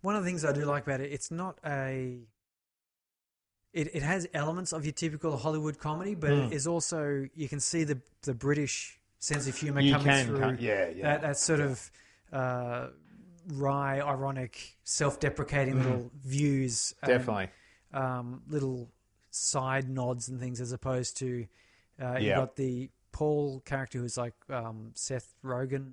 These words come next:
Speaker 2: Yep.
Speaker 1: Yeah. Yes, not Joe
Speaker 2: <laughs>
Speaker 1: Rogan. That's, that's, I was
Speaker 2: No,
Speaker 1: going,
Speaker 2: no,
Speaker 1: "Hang
Speaker 2: no.
Speaker 1: on, did
Speaker 2: Seth
Speaker 1: I say the
Speaker 2: Rogen.
Speaker 1: right
Speaker 2: Seth
Speaker 1: Rogan there?"
Speaker 2: Rogen. <laughs> Canadian-American actor.
Speaker 1: Yes.
Speaker 2: Comedian.
Speaker 1: Yes, and so, you know, you've got his sort of wise cracks and
Speaker 2: Yeah.
Speaker 1: his sort of boyish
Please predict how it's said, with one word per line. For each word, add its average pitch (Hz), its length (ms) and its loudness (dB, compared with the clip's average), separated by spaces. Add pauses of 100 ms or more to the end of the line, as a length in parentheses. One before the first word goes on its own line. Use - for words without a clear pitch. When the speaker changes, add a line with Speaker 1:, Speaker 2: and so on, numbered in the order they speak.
Speaker 2:
Yep. 110 240 2 (260)
Speaker 1:
Yeah. 127 120 -4 (2500)
Yes, 131 460 -4
not 135 180 -2
Joe 269 260 8
Speaker 2:
<laughs> - 20 2
Speaker 1:
Rogan. 127 340 0
That's, 147 180 -2
that's, 156 200 4
I 170 80 6
was 135 80 12
Speaker 2:
No, 143 60 10
Speaker 1:
going, 139 120 12
Speaker 2:
no, 120 80 6
Speaker 1:
"Hang 113 100 4
Speaker 2:
no. - 60 4
Speaker 1:
on, 147 100 0
did 139 100 0
Speaker 2:
Seth - 100 10
Speaker 1:
I - 20 12
say 123 180 8
the - 60 8
Speaker 2:
Rogen. - 40 6
Speaker 1:
right 160 180 8
Speaker 2:
Seth 180 260 10
Speaker 1:
Rogan 156 500 6
there?" 254 120 6
Speaker 2:
Rogen. 185 240 4
<laughs> - 20 -14
Canadian-American 131 920 2
actor. 113 180 -4
Speaker 1:
Yes. 147 400 2 (240)
Speaker 2:
Comedian. 117 340 6
Speaker 1:
Yes, 110 100 4
and 151 120 0
so, 160 120 4
you 151 220 2
know, 139 240 0
you've 156 200 0
got 175 160 4
his 147 220 2
sort 143 100 2
of 131 80 0
wise 127 480 -2 (140)
cracks - 440 -8
and 127 200 -6
Speaker 2:
Yeah. 107 180 2
Speaker 1:
his 123 200 -2 (420)
sort 131 180 -6
of 110 140 -8
boyish 127 600 -4